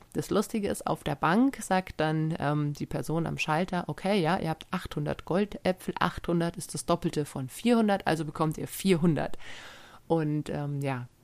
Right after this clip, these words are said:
Bär und Tiger denken erst, „Oh, krass, das Doppelte, das ist ja voll gut“, ohne wirklich nachzudenken, dass sie letztendlich weniger davon haben, beziehungsweise der Wert, ähm, man muss sich immer überlegen, was ist es denn wert?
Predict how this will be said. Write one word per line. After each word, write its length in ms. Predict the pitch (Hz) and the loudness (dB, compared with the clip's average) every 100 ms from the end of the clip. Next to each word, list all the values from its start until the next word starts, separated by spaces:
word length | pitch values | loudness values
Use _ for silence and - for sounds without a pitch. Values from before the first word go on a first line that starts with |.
| _ | _
Bär 220 | 147 160 | 2 4
und 140 | 156 147 | 4 2
Tiger 240 | 202 196 | 4 4
denken 280 | 160 165 - | 4 0 -2
erst, 260 | - 151 - | -4 -6 -2
„Oh, 240 | 277 269 | 0 0
krass, 260 | - 185 220 | 2 0 0
das 180 | 147 - | -2 0
Doppelte, 400 | 185 190 156 147 | 2 2 2 2
das 100 | - | 0
ist 60 | |
ja 80 | - | -6
voll 240 | - 143 143 | -4 -2 0
gut“, 340 | 160 202 - - - - - | 2 4 4 2 -4 -6 0
ohne 240 | 170 165 | 2 4
wirklich 280 | 160 - 160 | 0 -2 -4
nachzudenken, 680 | 147 156 - 156 151 147 147 | 0 0 0 -2 -2 -2 -2
dass 180 | 147 - | -4 -2
sie 240 | 147 135 - | -2 -2 -4
letztendlich 800 | 147 - - 151 151 143 139 - - | -6 -6 -6 -6 -2 -4 -4 -10 -4
weniger 480 | 143 180 165 139 | 4 6 6 2
davon 480 | - - - - 127 | -6 -8 -8 -8 -6
haben, 600 | - 127 - 160 151 156 151 | -8 -8 -6 -6 -6 -8 -6
beziehungsweise 560 | 151 151 143 147 143 | -4 -4 -2 -2 0
der 220 | 147 151 | 0 -2
Wert, 500 | 131 151 160 170 - - | 0 4 4 2 -4 -6
ähm, 400 | 147 147 147 143 | -4 -2 -2 -2
man 100 | 147 | 0
muss 160 | 165 165 | 0 0
sich 160 | 175 | -2
immer 160 | 180 170 | 0 2
überlegen, 460 | 165 165 175 175 - | 2 0 0 -2 -4
was 180 | 160 160 | -8 -6
ist 180 | - - | -8 -8
es 140 | - | -6
denn 260 | 147 139 123 | -4 -2 2
wert? 400 | 147 143 131 | 2 2 -2